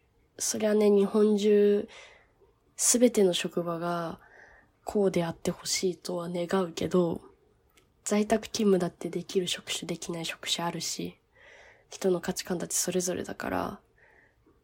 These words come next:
こういう職場じゃない職場もきっとありますよね。だから、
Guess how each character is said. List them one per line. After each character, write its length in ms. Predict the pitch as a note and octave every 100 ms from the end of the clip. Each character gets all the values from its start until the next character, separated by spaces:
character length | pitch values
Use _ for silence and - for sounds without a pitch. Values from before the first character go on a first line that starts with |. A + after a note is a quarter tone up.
| _ -
こ 180 | G#3
う 60 | G3
い 260 | F#3+ F#3 F#3
う 100 | - _ _ _ _ _ _ _ -
職 420 | - G3 G3 F#3
場 400 | F3+ F3+ F3 - _ _ _ _ _ _ _ _ _ -
じ 120 | F#3
ゃ 20 |
な 200 | F#3 G#3+
い 120 | F#3+
職 280 | - F3+ F3
場 140 | E3+
も 220 | E3+ E3+ - - - _ _ _ _ _ _ -
き 100 | G3+
っ 60 | - -
と 320 | G3 F#3+ - _ _ _ _ -
あ 100 | F3
り 160 | F3+
ま 160 | F3 F3+
す 180 | - -
よ 120 | -
ね。 100 | F#3 - - - _ _ _ _ _ - - _ _ -
だ 100 | -
か 140 | F3
ら、 240 | F3+ F#3